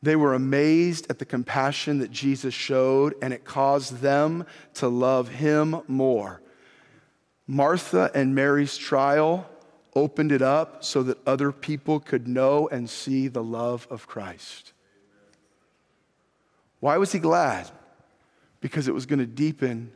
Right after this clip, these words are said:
their love for Jesus. Yes, Martha and Mary, but many other Jews were going to see the love of Jesus in a way they had never seen it before. But some of Jesus' followers had to be willing to walk through the deepest,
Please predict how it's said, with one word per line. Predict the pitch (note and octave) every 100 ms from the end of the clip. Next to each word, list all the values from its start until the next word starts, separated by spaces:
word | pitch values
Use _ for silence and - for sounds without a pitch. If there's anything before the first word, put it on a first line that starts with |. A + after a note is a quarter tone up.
| -
their | B2 C3 B2
love | C3 C3 A#2 -
for | A#2
Jesus. | A#2 B2+ B2+ G2+ G2 -
Yes, | C3 C#3 -
Martha | C3+ B2+ B2+
and | A#2+
Mary, | B2+ B2+ B2
but | A2+ -
many | B2 A#2 C3
other | B2+ A#2 A2
Jews | A2+ A2 F2 - - - _ _ - -
were | B2+
going | B2 C3 C#3+
to | C#3
see | - - F3+ F#3+
the | F#3 C#3+
love | C3+ C#3
of | C#3+
Jesus | B2 C#3 C#3+ D3 D#3
in | - C3
a |
way | A#2+ C3
they | C3+ C3
had | A2+
never | A#2+ A#2+ C#3
seen | C#3 - D3
it | C3+
before. | A2+ - A#2 G#2+ G2+ _ - - _ _ _
But | C3 A#2+ D#3 -
some | - E3
of | C#3+
Jesus' | C3 D#3 B2+ -
followers | - D3+ D#3+ C3 B2 A#2
had | - B2+ D3+
to | D#3+
be | D#3+
willing | C#3+ D3 C3+ B2 B2
to | B2+
walk | A2+ B2+ C#3+ -
through | - C3
the | B2
deepest, | A#2 C3+ C3+ D#3 D#3 - -